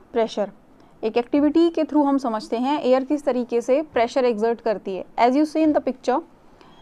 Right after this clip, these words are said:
जैसा आप picture में देख रहे हैं, एक बॉय है, इसने क्या किया? It,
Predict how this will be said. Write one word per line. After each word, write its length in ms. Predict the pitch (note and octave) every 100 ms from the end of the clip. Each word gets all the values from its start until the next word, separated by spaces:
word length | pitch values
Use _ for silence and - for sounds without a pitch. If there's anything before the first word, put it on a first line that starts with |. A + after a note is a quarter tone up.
| -
जैसा 240 | A#3+ B3+ C#4
आप 100 | C#4
picture 260 | B3+ C#4
में 140 | C#4 C4
देख 220 | B3+ C4+
रहे 120 | A#3
हैं, 180 | A3+ E4 - _ -
एक 140 | A3+ G#3+
बॉय 240 | A#3+ C#4
है, 120 | C#4+
इसने 180 | C#4+ D4+
क्या 180 | C4 B3
किया? 260 | B3+ C4 F4+ - _ - - _ - - - - - -
It, 160 | D#4